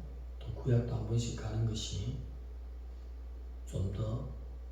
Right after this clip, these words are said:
말씀을 보는 맛이 더 있다고 봐요. 거기 보면 다윗이나 여러 선지자들, 하나님의 앞서 있는 백성들이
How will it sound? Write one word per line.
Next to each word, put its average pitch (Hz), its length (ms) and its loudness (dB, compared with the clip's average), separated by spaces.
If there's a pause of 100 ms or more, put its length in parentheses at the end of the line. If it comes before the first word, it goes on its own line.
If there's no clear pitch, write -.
(800)
말씀을 113 500 4
보는 104 420 2 (300)
맛이 101 440 2
더 101 60 2
있다고 98 400 2
봐요. - 120 -4 (540)
거기 127 260 2
보면 113 500 4 (1120)
다윗이나 113 800 4 (760)
여러 113 180 6
선지자들, 113 880 2 (1080)
하나님의 113 540 4
앞서 - 320 2
있는 123 240 8
백성들이 117 720 2